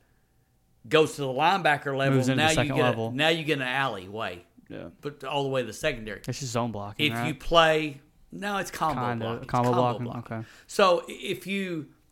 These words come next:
Speaker 1: if you play five defensive linemen against them, now everybody has to man up.
Speaker 2: One-on-one, one-on-one blocking.
Speaker 1: Not everybody's gonna keep those blocks. They're winning those blocks because they're two-on-one-ing.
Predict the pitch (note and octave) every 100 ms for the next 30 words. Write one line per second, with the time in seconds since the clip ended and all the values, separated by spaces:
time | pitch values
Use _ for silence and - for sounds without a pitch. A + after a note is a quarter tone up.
0 | - E3 D#3+ E3 D#3+ - F3 E3 - -
1 | D#3+ F#3+ D#3+ D3+ F3 F3+ D3+ D3+ B2+ C3+
2 | E3 E3+ E3+ F3+ F3 - G3 G3 - _
3 | _ - C3+ D#3+ F3+ D#3+ F3 F#3 E3+ E3+
4 | D#3+ C#3 D#3 C#3 D3+ B2+ C3+ D#3 B2+ B2+
5 | B2 B2 A#2+ A#2 - _ - B2 A#2 A2+
6 | A2+ A2+ A#2 D3 D#3+ D#3+ D#3 D3+ D3+ D3
7 | - E3+ E3+ F3 E3+ C#3 E3 F3+ F#3+ -
8 | - C#3 F#3 F3 A3 B3 G#3+ F3+ B2+ D#3
9 | F#3+ E3 - C#3 D3+ C#3+ C#3+ - F#3 D#3+
10 | C#3 C#3+ D#3 C3+ G#2